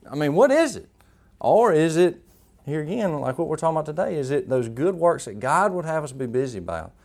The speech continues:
taking care of other people? Um, and here again, this has been <laughs> very challenging for me to think about, uh, those things and really look back at myself and think about, why am I doing what I'm doing?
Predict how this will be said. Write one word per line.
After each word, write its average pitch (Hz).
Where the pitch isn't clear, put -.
taking 151
care 131
of 95
other 123
people? -
Um, 101
and 123
here 160
again, 156
this 123
has 131
been 127
<laughs> -
very 151
challenging 127
for 117
me 127
to 120
think -
about, 104
uh, 117
those 131
things 135
and 98
really 147
look 143
back 143
at -
myself 131
and 107
think 139
about, 135
why 139
am 156
I 226
doing 202
what 202
I'm 262
doing? 78